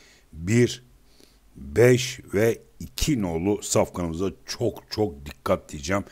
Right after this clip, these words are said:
Yani karışık bir koşu bizleri bekliyor. Dört,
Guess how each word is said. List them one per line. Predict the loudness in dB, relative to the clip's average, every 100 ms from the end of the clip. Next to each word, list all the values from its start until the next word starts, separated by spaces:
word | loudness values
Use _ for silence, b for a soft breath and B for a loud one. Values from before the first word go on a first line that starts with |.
| B B B
Yani | -10 -2
karışık | -2 -2 -4 -4
bir | -6
koşu | -4 -4 0 -2 -2 B B -10
bizleri | -8 -4 0 2
bekliyor. | 0 0 4 4 2 B B B B 4
Dört, | 6 6 2